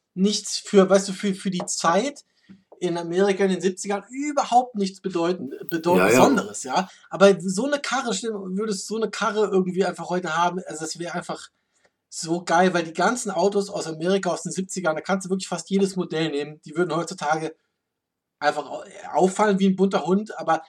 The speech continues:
Speaker 1: ich finde, die sahen einfach alle damals sau cool aus. Also natürlich nicht jedes Modell, aber der
Speaker 2: Ja.
Speaker 1: Großteil der Modelle aus den siebzigern sahen einfach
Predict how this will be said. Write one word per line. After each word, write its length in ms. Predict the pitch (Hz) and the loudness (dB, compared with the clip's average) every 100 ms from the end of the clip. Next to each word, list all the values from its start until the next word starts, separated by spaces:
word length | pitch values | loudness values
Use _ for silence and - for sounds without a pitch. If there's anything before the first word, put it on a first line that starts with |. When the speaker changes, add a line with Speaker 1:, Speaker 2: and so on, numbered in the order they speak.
| - | -14
Speaker 1:
ich 60 | |
finde, 140 | 196 170 | -10 -6
die 40 | |
sahen 180 | 156 180 | -2 -2
einfach 260 | 190 160 - | -2 -6 -10
alle 280 | 135 180 208 | -8 -4 -4
damals 500 | 180 185 196 190 - - | -4 -2 -2 -4 -10 -14
sau 320 | 165 160 190 - | -4 -2 -2 -4
cool 140 | 214 | -4
aus. 80 | 151 | -4
Also 120 | 131 | -4
natürlich 240 | 127 143 180 | -6 -4 -2
nicht 180 | 185 - | -2 -2
jedes 420 | 170 202 190 165 | 4 6 6 2
Modell, 280 | 131 120 113 | -6 -8 -8
aber 240 | - - - _ _ | -8 -10 -14 _ _
der 80 | 156 | -10
Speaker 2:
Ja. 20 | - | 2
Speaker 1:
Großteil 560 | 143 151 143 - 214 196 | 6 6 4 -2 -2 0
der 100 | 175 | -2
Modelle 340 | 160 175 220 | -2 -2 -2
aus 140 | 180 | -2
den 80 | - | -4
siebzigern 460 | 190 - 143 - 120 | -8 -8 -8 -6 -6
sahen 260 | 131 - - | -10 -14 -16
einfach 320 | 143 - | -18 -16